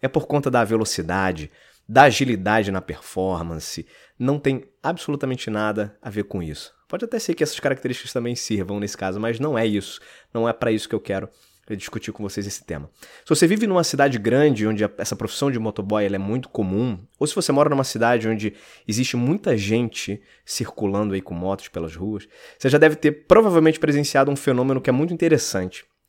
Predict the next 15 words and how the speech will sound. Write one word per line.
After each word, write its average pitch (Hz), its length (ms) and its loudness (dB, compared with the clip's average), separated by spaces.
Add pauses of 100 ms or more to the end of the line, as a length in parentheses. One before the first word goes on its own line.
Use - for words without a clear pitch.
(140)
e 127 80 -6
que 151 80 -2
não 170 100 4
ocorre 156 360 6
só 120 180 0
com 110 320 -4
esses 113 160 -10
profissionais, 92 560 -6
mas 110 160 -6
também 135 200 0
com 156 320 0
qualquer 131 320 0
pessoa 139 380 0
que 143 100 -4
utiliza 113 580 0